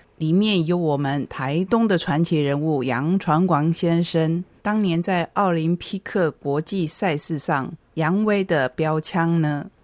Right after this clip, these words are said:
由这一位铁人，我们要先带出今天的选书，来跟您介绍默克出版的《跑骑全台湾》。这个“骑”是骑车的“骑”。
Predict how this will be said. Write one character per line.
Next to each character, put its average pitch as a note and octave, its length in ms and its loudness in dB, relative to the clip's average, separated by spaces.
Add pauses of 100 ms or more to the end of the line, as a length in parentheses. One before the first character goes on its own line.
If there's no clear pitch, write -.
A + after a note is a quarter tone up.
(140)
由 G3 260 0
这 A#3 200 6
一 A#3 100 4
位 G#3 240 2
铁 C#3 440 -4
人， D3 400 0 (340)
我 A#2 120 -8
们 C3+ 160 -6
要 D#3 180 0
先 E3+ 320 -2
带 F3+ 220 2
出 E3+ 340 -2
今 G#3+ 360 0
天 F#3 400 0
的 C3 180 -2
选 - 340 -8
书， F3+ 380 -2 (380)
来 F#3+ 240 2
跟 A#3+ 180 2
您 G#3 220 2
介 F#3+ 260 4
绍 E3 420 2 (200)
默 B3+ 240 4
克 F#3+ 280 4
出 F#3+ 220 2
版 D#3+ 340 2
的 D#3+ 240 4 (320)
《跑 D#3 300 4
骑 E3 500 -2
全 E3 480 2
台 D#3+ 320 0
湾》。 F3 320 4 (500)
这 C4 120 -4
个 B3+ 80 6
“骑” F3+ 340 2
是 F#3+ 280 2
骑 F3 480 -2
车 G#3+ 280 2
的 F#3 140 2
“骑”。 - 640 -2